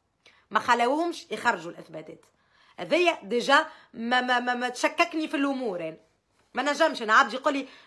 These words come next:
آه، هاو هذا عمل وعمل، ويقول لك خليني غن-، نمد لك ما يثبت، الاخر يقول له لا، ها مانيش نخليه يدخل، نولي نشك في الاخر. انا اوتوماتيكمون اللي عنده عقل شي يقول؟ ما يقول خليه، جيب، أي،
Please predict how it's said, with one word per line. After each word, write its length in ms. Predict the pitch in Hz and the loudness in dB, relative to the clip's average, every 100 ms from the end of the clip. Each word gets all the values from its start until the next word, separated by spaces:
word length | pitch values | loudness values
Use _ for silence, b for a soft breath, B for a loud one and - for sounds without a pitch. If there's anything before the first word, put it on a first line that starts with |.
| B | B
آه، 120 | - | -6
هاو 300 | 220 240 269 | 2 6 6
هذا 240 | 240 247 | 6 2
عمل 420 | 208 262 311 214 185 | 2 4 2 0 -2
وعمل، 400 | 190 262 330 233 | 0 0 0 -2
ويقول 260 | 240 294 | -2 -2
لك 140 | 254 - | -2 -6
خليني 500 | 254 254 330 254 233 | -4 -2 -2 -4 -6
غن-، 300 | 233 220 208 B B | -6 -8 -10 B B
نمد 240 | 233 262 214 | -4 -2 -2
لك 160 | 226 | -2
ما 100 | 226 | 0
يثبت، 440 | 240 415 220 233 196 | 2 0 -2 -6 -4
الاخر 460 | 240 240 311 294 | -4 -2 -2 -2
يقول 240 | 269 277 262 | -4 -2 0
له 80 | |
لا، 300 | 269 339 277 | 4 4 6
ها 40 | 294 | 2
مانيش 200 | 262 277 | 0 -8
نخليه 440 | - 226 226 262 | -4 -4 -2 -2
يدخل، 220 | 466 359 | -2 -2
نولي 220 | 339 440 440 | 0 2 0
نشك 240 | 440 440 | -2 -4
في 120 | - | -2
الاخر. 520 | 403 453 320 247 339 | 2 4 4 6 6
انا 220 | 330 190 - B B | 4 -2 -8 B B
اوتوماتيكمون 640 | 294 - 403 403 370 427 370 | -4 0 2 2 4 8 8
اللي 140 | 262 | 8
عنده 280 | 262 330 294 | 4 4 4
عقل 340 | 233 - 330 | 4 4 0
شي 120 | - 311 | 0 -8
يقول؟ 440 | 320 349 233 - b b b b | -2 0 0 -4 b b b b
ما 100 | 294 | 2
يقول 260 | 415 - 440 | 2 2 2
خليه، 360 | - 466 466 - 262 | 6 6 4 -4 0
جيب، 320 | 415 480 370 | 2 6 6
أي، 140 | 453 | 4